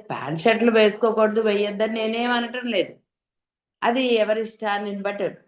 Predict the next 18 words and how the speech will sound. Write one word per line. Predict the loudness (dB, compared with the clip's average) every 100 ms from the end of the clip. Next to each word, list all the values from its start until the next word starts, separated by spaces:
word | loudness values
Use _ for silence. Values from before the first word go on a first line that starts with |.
| _ -6
కానీ | -4 -2 -4 -4 -8 -12 _ _ _ _ -20 -10 -4
ఈ | 2 2
డిఫరెన్స్, | 4 0 0 -4 -2 2
ఆ | 4 4 0 -10 _ _ _ _ _ -8
పాప | -6 -4 -4 -4
కనుక | -6 -4 -4 -4 -4
చక్కగా | -8 -8 -6 -4 -2
పట్టు | -4 -4 -6
లంగానో | -4 -4 -4 -2 -2
మామూలు | 0 0 2 0
లంగా | 0 -4
అయినా | -4 -4
సరే, | -2 -2 -2
ఒక | -4 -2
ఫ్రాకో | 0 2 0 -4 -12 -14 -20 _ _ _ -4
వేసుకుని, | -2 -2 -2 -2 0
చక్కగా | -2 -4 -2 0 4
జడలు | 4 4 2